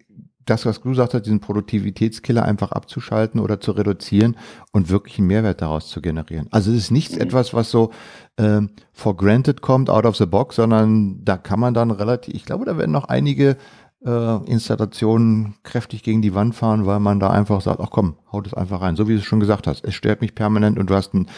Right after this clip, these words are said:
Speaker 1: du bist dann in zwanzig endlosen Meetings <laughs> von morgens bis abends jeden Tag drin.
Speaker 2: <laughs> Genau. Ähm, erinnerst du dich noch an Google Wave?
Speaker 1: Ja, ja, das war auch so, genau, das war ja auch
Speaker 2: Das
Speaker 1: so,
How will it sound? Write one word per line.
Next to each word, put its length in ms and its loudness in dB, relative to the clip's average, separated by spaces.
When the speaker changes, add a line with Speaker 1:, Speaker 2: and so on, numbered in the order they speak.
Speaker 1:
du 80 -10
bist 160 -2
dann 220 2
in 300 -2
zwanzig 520 -2
endlosen 460 2
Meetings 680 0
<laughs> 160 0
von 160 0
morgens 260 0
bis 160 -4
abends 280 0
jeden 200 2
Tag 220 -12
drin. 160 -10
Speaker 2:
<laughs> 220 2
Genau. 420 0
Ähm, 600 0
erinnerst 400 -2
du 60 -10
dich 160 -8
noch 340 -8
an 560 -2
Google 420 0
Wave? 440 -2
Speaker 1:
Ja, 680 2
ja, 380 -2
das 220 -10
war 160 -2
auch 60 -8
so, 140 -8
genau, 240 -2
das 180 -6
war 100 0
ja 60 0
auch 100 2
Speaker 2:
Das 80 -6
Speaker 1:
so, 200 0